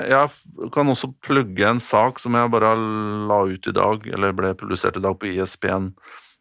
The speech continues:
eh, om hvordan, bare sånn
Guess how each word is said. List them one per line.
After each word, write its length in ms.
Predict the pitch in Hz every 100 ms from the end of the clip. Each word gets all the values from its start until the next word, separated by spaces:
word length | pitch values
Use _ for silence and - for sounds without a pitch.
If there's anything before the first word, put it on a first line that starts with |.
| _
eh, 240 | - 95 95 -
om 560 | 90 92 95 92 90 - _ - - - 110
hvordan, 760 | 95 101 92 98 95 98 92 - - - - _ _ _ _ _ _ -
bare 200 | 107 101
sånn 240 | 98 98